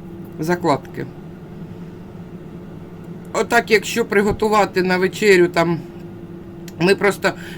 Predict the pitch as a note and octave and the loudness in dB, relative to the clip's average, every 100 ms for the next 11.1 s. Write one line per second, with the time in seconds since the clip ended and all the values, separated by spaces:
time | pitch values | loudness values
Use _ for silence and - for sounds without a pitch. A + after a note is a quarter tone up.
0 | F3 F#3+ G3 G3 F3+ F#3+ F#3 F3 B3+ A3 | 2 6 8 8 6 4 2 2 4 4
1 | F3+ E3 F#3+ F#3+ E3+ E3 E3+ F3 F3 F3+ | 4 4 4 4 4 4 2 0 2 2
2 | E3+ D3 C3 C3 - - - - - - | 4 4 4 0 -10 -12 -12 -14 -14 -14
3 | - - - G3 F#3 - B3 D4 D#4+ - | -14 -14 -2 4 4 6 8 8 8 4
4 | F#3+ A#3 C4+ B3+ G#3 G#3+ F#3+ E3+ A3+ - | 6 6 6 6 6 6 6 4 -2 0
5 | G#3 F3 E3+ - - - - E3+ F#3+ F#3+ | 4 4 2 -2 -14 -14 -6 4 6 6
6 | F#3+ F3 F#3 G#3 A#3 F#3 E3+ D#3+ - F3 | 6 6 6 6 6 6 6 4 2 4
7 | E3 F3 F3+ F3 E3+ E3 - - - - | 4 4 2 2 4 2 -2 -12 -8 4
8 | G#3 A3 A3 A#3+ G3 D#3+ C#3+ - C#3+ C#3 | 6 6 6 4 8 8 6 4 4 4
9 | C#3 E3 E3+ F3 E3+ D#3+ C#3+ E3 D#3 A3+ | 0 0 6 6 6 2 2 0 2 2
10 | C4+ - F3+ F#3 F#3+ F#3+ D#3+ C#3+ - - | 2 2 0 0 2 4 4 2 -4 -4
11 | C#3 | -4